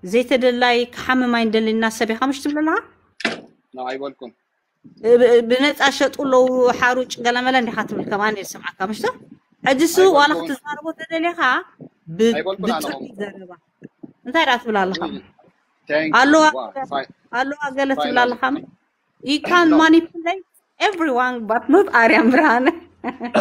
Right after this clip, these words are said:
Speaker 2: No, it's okay. ክትብል ትኽእል ኢኻ፣ ፀገም ኣይኮነን። እም፣ ሕጂ ካብዛ ሎም መዓልቲ ዝተምሃርኳ፣ እ፣ ኩሉ ግዜ ተምሃሮ እንዲና፣ ኣብ ዓለም ተምሃሮ ኢና።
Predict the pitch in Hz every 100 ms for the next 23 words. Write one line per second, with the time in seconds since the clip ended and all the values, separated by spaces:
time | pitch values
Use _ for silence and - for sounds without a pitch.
0 | - - - - - 131 131 127 147 143
1 | 127 - 156 151 143 123 117 117 135 131
2 | 127 117 110 104 _ _ _ _ 127 131
3 | 123 123 170 165 180 170 147 156 156 147
4 | 139 147 - 143 147 143 151 113 120 117
5 | _ 175 165 123 165 165 _ - 131 143
6 | 135 120 120 226 _ - 110 120 131 127
7 | 117 127 110